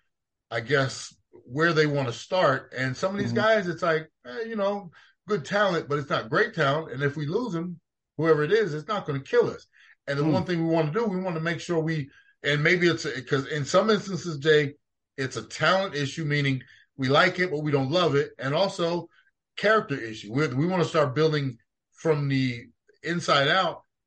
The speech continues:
Speaker 1: our, our culture. We, and then I'm saying, I'm not saying either one of those guys is a bad guy. I'm just
Speaker 2: Right.
Speaker 1: saying maybe, like,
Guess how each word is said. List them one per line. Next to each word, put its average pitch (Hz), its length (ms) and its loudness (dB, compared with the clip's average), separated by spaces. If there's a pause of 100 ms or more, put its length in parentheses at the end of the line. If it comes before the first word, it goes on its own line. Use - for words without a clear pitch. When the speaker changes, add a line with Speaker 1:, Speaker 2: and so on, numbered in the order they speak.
(160)
Speaker 1:
our, 131 140 -2
our 147 220 -4
culture. 143 540 -4
We, 139 280 0
and 135 140 2
then 170 140 4
I'm 180 140 4
saying, 160 200 0
I'm 151 60 0
not 160 140 0
saying 139 180 -2
either 160 180 -2
one 160 140 0
of 156 80 2
those 139 80 -4
guys 135 200 2
is 113 60 -10
a 110 60 -2
bad 117 300 -2
guy. 143 340 0 (260)
I'm 123 120 -8
just 127 180 2
Speaker 2:
Right. 139 80 2
Speaker 1:
saying 123 80 -2
maybe, 143 420 4 (320)
like, 123 280 -2